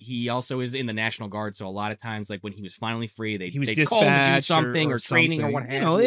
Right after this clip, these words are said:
Speaker 2: it, it happens.
Speaker 1: And then his, then his just personal shit that would come
Speaker 2: Yeah.
Speaker 1: up. So
Speaker 2: That's a, that's the other thing.
Speaker 1: Uh, you know, it happens. You,
Speaker 2: Yeah.
Speaker 1: I mean, you, I'm sure you all know that you have friends or family
Speaker 2: Yeah.
Speaker 1: or someone you work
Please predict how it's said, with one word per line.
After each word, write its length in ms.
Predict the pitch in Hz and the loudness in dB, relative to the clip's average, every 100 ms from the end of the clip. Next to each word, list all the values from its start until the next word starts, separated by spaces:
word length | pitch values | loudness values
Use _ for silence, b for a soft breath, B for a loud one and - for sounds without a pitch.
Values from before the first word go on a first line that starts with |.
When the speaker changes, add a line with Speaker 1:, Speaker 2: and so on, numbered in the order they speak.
| 262 | 2
Speaker 2:
it, 40 | |
it 220 | 247 254 | -2 -8
happens. 280 | 113 90 - | -6 -8 -2
Speaker 1:
And 100 | 170 | 0
then 80 | 165 | 2
his, 180 | 147 131 _ - | 0 -4 _ -4
then 140 | 113 | -4
his 100 | 120 98 | -6 -8
just 260 | 104 - | -10 -10
personal 340 | 127 127 135 120 | -8 -6 -6 -4
shit 220 | 131 117 | -4 -2
that 100 | 117 | -4
would 120 | 113 | -6
come 160 | 104 104 | -4 -2
Speaker 2:
Yeah. 140 | 104 | -2
Speaker 1:
up. 100 | 104 | -4
So 460 | - 104 101 98 98 | -4 -2 0 -2 2
Speaker 2:
That's 240 | 392 - | 2 2
a, 100 | 285 | 0
that's 220 | 226 370 - | 0 -2 2
the 80 | |
other 160 | 240 240 | 4 4
thing. 260 | - 143 135 | 2 2 4
Speaker 1:
Uh, 140 | 247 202 | 2 2
you 180 | 233 | -2
know, 100 | 359 | 0
it 100 | 403 | 2
happens. 440 | 392 415 415 196 120 | 6 4 2 -4 -2
You, 80 | 254 | 2
Speaker 2:
Yeah. 80 | |
Speaker 1:
I 40 | 240 | 4
mean, 180 | 330 320 | 4 4
you, 100 | 302 | 4
I'm 100 | 269 | 2
sure 140 | 254 | 2
you 140 | 208 | 4
all 160 | 170 170 | 6 6
know 320 | 143 143 156 | 6 6 6
that 120 | 147 | 4
you 140 | 143 127 | 2 2
have 220 | 127 123 - | 0 -4 0
friends 280 | 127 139 120 | 2 2 -2
or 60 | |
family 380 | - 117 127 135 | -2 0 2 2
Speaker 2:
Yeah. 60 | 117 | 0
Speaker 1:
or 60 | |
someone 300 | 104 135 131 | -2 -2 -2
you 80 | 123 | -2
work 240 | 104 131 | -2 -4